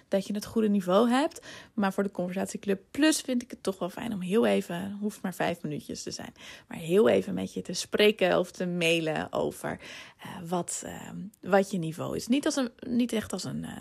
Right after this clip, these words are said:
test, maar gewoon om wel ervoor te zorgen dat je in de goede groep zit. Want het is voor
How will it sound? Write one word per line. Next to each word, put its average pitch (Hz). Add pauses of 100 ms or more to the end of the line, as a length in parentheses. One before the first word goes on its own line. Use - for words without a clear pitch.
test, 339
maar 226
gewoon 214
om 95
wel 87
ervoor -
te -
zorgen 165
dat 160
je -
in 160
de 160
goede -
groep 339
zit. -
Want -
het 180
is 165
voor -